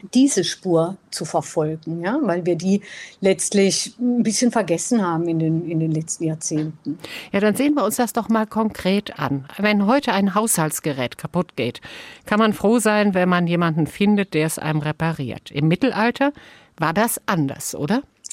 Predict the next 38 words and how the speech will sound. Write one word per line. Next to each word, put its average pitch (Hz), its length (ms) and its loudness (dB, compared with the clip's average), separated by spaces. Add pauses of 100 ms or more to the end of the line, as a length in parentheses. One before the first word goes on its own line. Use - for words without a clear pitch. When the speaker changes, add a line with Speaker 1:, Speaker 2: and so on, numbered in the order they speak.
(340)
Speaker 1:
Ja, 208 260 2 (180)
im 196 160 2
Mittelalter 226 760 0
war 208 180 2
Recycling 180 680 0
Goldstandard, 147 920 -2
auf - 180 -10
jeden 156 240 -6
Fall. 156 360 -8
Also, 175 420 0 (520)
ähm, 185 460 4
und 208 380 0 (120)
ganz 196 640 0 (480)
bei 208 160 4
Lichte 285 540 4
besehen 185 560 2
würde 196 160 2
ich 240 160 -2
sagen, 233 380 2
unsere 190 600 2
Vorfahren, 202 540 0
die 247 60 4
Menschen 202 300 0
im 202 80 2
Mittelalter, 220 480 -2
die 202 140 -4
waren 190 160 -6
viel 226 180 -6
zu - 160 -4
intelligent, 208 720 -2
als 190 220 0
dass 180 220 -2
sie 185 120 -4
einfach, 165 500 -8
äh, 165 260 -4
weggeschmissen 165 760 -4
hatten. 190 300 -4
Weil 175 160 0